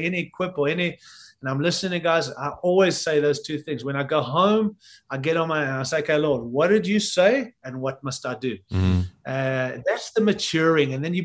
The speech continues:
Speaker 1: becoming that rather than, "I've heard this and every year we're hearing," and go, "Oh yeah, I remember that." No, no,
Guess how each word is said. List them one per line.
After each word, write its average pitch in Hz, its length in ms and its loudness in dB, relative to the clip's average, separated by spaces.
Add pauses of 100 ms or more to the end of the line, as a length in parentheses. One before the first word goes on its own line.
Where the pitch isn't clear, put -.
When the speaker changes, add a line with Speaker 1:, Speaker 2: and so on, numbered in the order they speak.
(120)
Speaker 1:
becoming 220 420 -2
that 143 140 2
rather 151 260 2
than, 151 80 -4
"I've 156 200 2
heard 165 220 2
this 160 180 -4
and 143 100 -6
every 151 200 -4
year 151 220 4
we're 143 160 2
hearing," 175 380 -2
and 131 100 -6
go, 147 140 -6
"Oh 196 80 -2
yeah, 202 200 0
I - 20 4
remember 175 420 0
that." 135 160 0
No, 185 80 -2
no, 233 220 -2